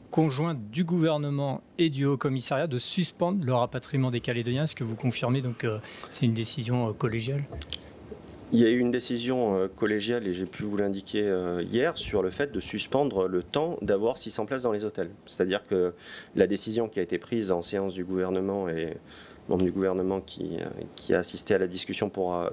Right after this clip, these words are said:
Speaker 2: pour également confirmer, c'est qu'aujourd'hui on cale,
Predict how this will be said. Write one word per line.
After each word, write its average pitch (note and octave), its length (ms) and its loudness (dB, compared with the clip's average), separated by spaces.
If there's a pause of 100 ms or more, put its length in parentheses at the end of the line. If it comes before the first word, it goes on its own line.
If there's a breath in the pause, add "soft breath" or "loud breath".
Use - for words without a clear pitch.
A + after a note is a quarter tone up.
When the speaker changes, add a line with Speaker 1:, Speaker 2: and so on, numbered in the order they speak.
Speaker 2:
pour F#2+ 160 2
également F#2 260 0
confirmer, G2 560 -2 (380 loud breath)
c'est - 240 2
qu'aujourd'hui A#2 840 2
on G2+ 100 2
cale, B2+ 380 -2